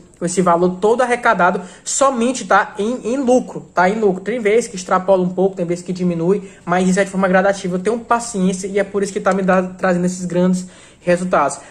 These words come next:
Então, se você entrar de cabeça no mercado, ter a mente positiva, é praticamente impossível você não conseguir também ter resultados expressivos. Meus amigos, meus colegas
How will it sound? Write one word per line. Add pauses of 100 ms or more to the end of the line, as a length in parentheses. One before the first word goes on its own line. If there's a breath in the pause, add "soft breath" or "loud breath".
(120 loud breath)
Então,
se
você
entrar
de
cabeça
no
mercado,
ter
a
mente
positiva,
é
praticamente
impossível
você
não
conseguir (220 loud breath)
também
ter
resultados
expressivos.
Meus
amigos,
meus
colegas